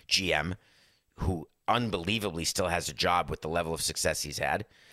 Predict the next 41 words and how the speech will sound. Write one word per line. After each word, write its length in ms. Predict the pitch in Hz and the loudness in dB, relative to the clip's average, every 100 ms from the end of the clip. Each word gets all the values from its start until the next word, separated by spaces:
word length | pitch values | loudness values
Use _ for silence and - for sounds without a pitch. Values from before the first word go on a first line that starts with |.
| - | -16
though 240 | 80 92 87 | 2 4 4
we 320 | 78 95 110 | 0 -2 -2
kept 460 | - - 90 - | -6 -2 -2 -2
G 140 | - 87 | -4 0
Ms 240 | 80 80 | 0 0
all 120 | 82 | 0
the 60 | 78 | 0
time 300 | - 101 110 | 0 0 0
without 300 | 71 80 71 | -2 -2 0
having 240 | 76 71 | -2 -4
huge 240 | 67 76 - | -8 -6 -6
success. 480 | - - 76 - - _ _ _ _ _ _ _ _ _ _ _ | -6 -4 -2 -4 -8 _ _ _ _ _ _ _ _ _ _ _
The 100 | 104 | -6
fact 400 | - 151 160 - | 4 6 6 4
is, 540 | 156 139 113 95 - - _ _ _ | 4 4 4 0 -2 -6 _ _ _
Chris 340 | - 123 151 - | 0 2 2 0
Grier 300 | 117 127 123 | 2 4 4
and 100 | 117 | 2
Steve 320 | - 117 107 | -2 -2 -2
Ross 380 | 90 92 98 - | 2 2 2 0
have 280 | 151 98 85 _ | 0 -2 -4 _
put 160 | 107 | 0
it 100 | 98 - | 0 -4
all 320 | - 101 110 110 | 0 4 4 4
in, 360 | 101 98 90 - - | 0 0 -2 -8 -8
not 420 | 87 110 143 180 - | 0 4 6 4 2
on 320 | 107 98 90 - - | 2 2 2 -4 -6
Tyreek 500 | - 123 107 98 95 | 0 2 2 2 -2
Hill, 300 | - 98 90 | 0 2 2
who 140 | 90 95 | 2 0
they 100 | 85 | 0
traded 380 | - 95 85 78 | 0 0 -2 -4
for 200 | 82 80 | -4 0
yesterday. 480 | 78 80 - 87 | 0 0 0 0
That's 220 | 85 85 - | 0 -4 -2
the 120 | 82 | -4
main 420 | 85 90 92 87 | 0 0 0 -2
story 420 | - - 92 87 | -4 0 0 0
that's 220 | 80 80 | -2 -4
going 260 | - 82 80 | 0 0 2
everywhere. 460 | 80 85 82 87 | 0 0 2 2